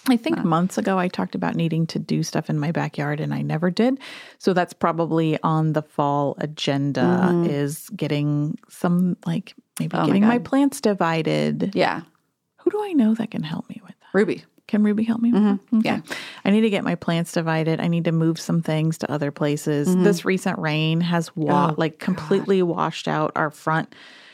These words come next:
Speaker 1: yard. And I say recent rain, but it's not been, it's like,
Speaker 2: Oh, so it's been, like,
Speaker 1: it
Speaker 2: a
Speaker 1: has, it
Speaker 2: whole
Speaker 1: was so
Speaker 2: torrential
Speaker 1: hard
Speaker 2: month
Speaker 1: that it,
Speaker 2: long.
Speaker 1: like, so we have this gravel path that goes around from our front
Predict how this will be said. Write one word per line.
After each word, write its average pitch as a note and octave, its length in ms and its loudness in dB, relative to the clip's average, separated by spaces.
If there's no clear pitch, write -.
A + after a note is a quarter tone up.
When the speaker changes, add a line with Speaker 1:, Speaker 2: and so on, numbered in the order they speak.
Speaker 1:
yard. D#3 420 0
And D3 420 0
I D#3+ 60 -4
say E3+ 240 2
recent E3 420 0
rain, D#3 240 2
but E3+ 140 2
it's E3 180 -2
not E3 140 0
been, D#3+ 80 0
it's F3+ 240 0
like, F3+ 100 4
Speaker 2:
Oh, A3+ 120 4
so A3 120 -2
it's F#3+ 120 -2
been, G3 140 2
like, F#3 160 6
Speaker 1:
it E3+ 40 4
Speaker 2:
a E3+ 40 6
Speaker 1:
has, F#3+ 120 4
it - 20 4
Speaker 2:
whole F#3 240 6
Speaker 1:
was G#3+ 160 4
so G3 140 2
Speaker 2:
torrential G#3 360 4
Speaker 1:
hard G#3 380 4
Speaker 2:
month G#3 80 -6
Speaker 1:
that G3 200 2
it, F#3+ 80 4
Speaker 2:
long. E3 220 4
Speaker 1:
like, E3+ 320 0
so G3+ 160 0
we G3+ 100 4
have G3+ 140 0
this F3+ 160 -2
gravel E3+ 480 -2
path E3 400 -2
that E3 160 -2
goes F3 200 0
around D#3+ 280 0
from D#3+ 160 -2
our D3+ 100 -2
front D#3+ 320 -2